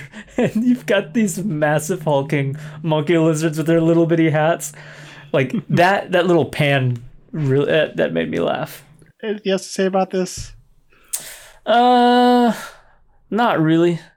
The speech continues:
Speaker 1: I, I, the, the idea that it's all based off of, like, the game is contrived, and
Speaker 2: Yeah.
Speaker 1: I don't know. Like, maybe there's another universe where, like, a story like that could be fun, where it's like, "Oh, it's, they're, they're using the game." I'm sure there's some sort of fun eighties movie <laughs> that does something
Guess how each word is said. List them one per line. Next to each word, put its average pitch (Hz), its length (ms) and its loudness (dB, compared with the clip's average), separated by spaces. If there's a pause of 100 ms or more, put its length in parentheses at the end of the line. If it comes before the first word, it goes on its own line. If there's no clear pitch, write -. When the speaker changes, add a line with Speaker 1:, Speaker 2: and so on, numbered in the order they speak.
(240)
Speaker 1:
I, 175 160 2
I, 180 220 2
the, 190 280 0
the 196 240 -2
idea 202 360 2
that 170 140 0
it's 143 200 -4
all 160 340 2
based 139 520 -2
off 147 220 0
of, 131 120 -6
like, 127 200 -2
the 139 80 -2
game 120 420 0
is 120 260 -6 (240)
contrived, 127 680 -2
and 127 280 -6 (580)
Speaker 2:
Yeah. 127 500 -2
Speaker 1:
I 143 140 -2
don't 135 140 0
know. 139 160 0
Like, 185 180 0
maybe 214 220 0
there's 214 200 -2
another 180 320 0
universe 160 560 -4
where, 156 220 0
like, 151 280 -2 (220)
a 151 140 -6
story 156 420 -2
like 151 220 -2
that 147 220 -4
could 143 180 -10
be 160 120 -6
fun, 151 480 -2
where 139 100 -4
it's 127 120 -10
like, 131 180 -8
"Oh, 160 220 0
it's, 127 180 -8
they're, 135 260 -10
they're 135 220 -6
using 135 400 -6
the 120 80 -10
game." 135 500 -6 (320)
I'm 151 120 -4
sure 180 280 0
there's 151 240 -2
some 147 240 -2
sort 135 260 -2
of 123 120 -2
fun 131 320 -2
eighties 123 440 -2
movie 123 320 -2
<laughs> 147 60 -4
that 135 120 -2
does 127 200 -2
something 127 380 -4